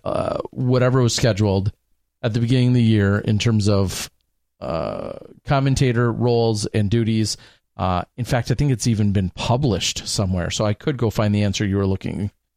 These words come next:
for earlier. Um, but anyone that had scheduled, uh,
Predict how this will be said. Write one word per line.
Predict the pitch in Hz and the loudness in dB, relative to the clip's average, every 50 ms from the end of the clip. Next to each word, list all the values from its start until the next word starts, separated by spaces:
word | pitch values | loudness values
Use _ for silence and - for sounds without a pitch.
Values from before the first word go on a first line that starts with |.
| _ _ _ | _ _ _
for | 120 117 110 - | -4 -4 -2 0
earlier. | 113 107 101 101 95 90 92 92 92 - _ _ _ _ _ _ _ _ | 0 0 0 0 0 -2 -2 -2 -4 -6 _ _ _ _ _ _ _ _
Um, | 104 101 95 92 90 90 90 - - _ _ _ _ _ _ | -4 -2 -2 -2 -2 -4 -6 -8 -12 _ _ _ _ _ _
but | 110 123 117 110 - _ | -4 -2 -2 -2 -2 _
anyone | 151 151 156 156 156 147 139 | -2 0 0 2 2 2 2
that | 135 104 | 2 2
had | 113 131 135 123 120 113 104 | 2 2 2 2 0 0 -2
scheduled, | - - - 127 107 110 120 113 110 110 107 107 - - _ _ _ | -4 -2 -2 -2 0 0 2 2 2 2 0 -2 -6 -10 _ _ _
uh, | - 110 107 104 | -4 -2 -2 -2